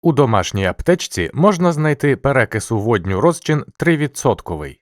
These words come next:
що використовується для очищення ран. У хімічній лабораторії також можна знайти перекису водню розчин, але тридцятивідсотковий. Його позначають маркуванням "їдка та корозійна речовина".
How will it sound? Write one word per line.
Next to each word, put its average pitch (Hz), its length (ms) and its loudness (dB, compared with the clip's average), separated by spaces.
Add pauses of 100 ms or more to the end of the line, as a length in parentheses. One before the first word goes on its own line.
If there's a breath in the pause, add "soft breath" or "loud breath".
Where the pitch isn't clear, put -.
(100)
що - 200 -2
використовується 101 840 0
для 98 200 0
очищення 135 720 -2
ран. 82 260 -2 (680)
У 127 80 0
хімічній 101 520 -2
лабораторії 92 720 0
також 120 420 0
можна 95 340 -2
знайти 95 360 -2
перекису 101 600 -2
водню 92 360 -2
розчин, 117 440 -2 (100)
але 107 300 2
тридцятивідсотковий. 123 1400 -2 (800)
Його 131 340 2
позначають 107 720 0
маркуванням 104 840 -2
"їдка 123 540 0
та 147 120 -4
корозійна 101 600 0
речовина". 107 680 -2